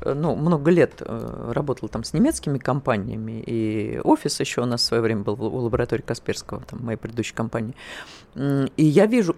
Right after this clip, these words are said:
какой гигантская, какая проблема с айтишниками в Германии.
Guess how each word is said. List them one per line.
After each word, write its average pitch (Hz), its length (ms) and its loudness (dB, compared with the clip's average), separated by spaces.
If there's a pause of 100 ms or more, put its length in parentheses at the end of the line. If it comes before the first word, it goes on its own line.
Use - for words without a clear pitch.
какой 185 500 4
гигантская, 147 680 2
какая 143 280 4
проблема 139 840 4
с - 140 -2
айтишниками 139 880 0
в 131 400 2 (360)
Германии. 127 540 4